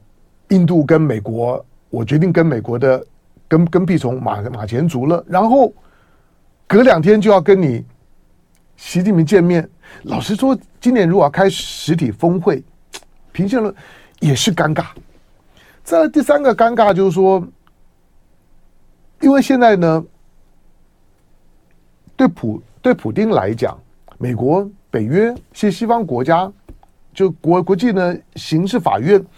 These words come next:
是在通缉普丁。普丁到哪里呢？你要抓他呀！因此，对于莫迪来讲呢，这个呢就更尴尬了。就是，那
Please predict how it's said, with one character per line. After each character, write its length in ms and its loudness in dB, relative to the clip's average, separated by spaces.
是 100 -8
在 60 4
通 340 -2
缉 200 -2
普 200 -12
丁。 220 -2
普 100 -4
丁 160 0
到 200 6
哪 160 0
里 140 -2
呢？ 260 -4
你 60 -10
要 100 0
抓 440 0
他 220 2
呀！ 120 0
因 160 2
此， 140 -2
对 320 4
于 280 0
莫 240 2
迪 140 2
来 160 4
讲 200 -4
呢， 200 -12
这 140 2
个 100 2
呢 140 0
就 100 -2
更 240 0
尴 180 2
尬 200 0
了。 100 -8
就 140 -2
是， 240 -2
那 200 4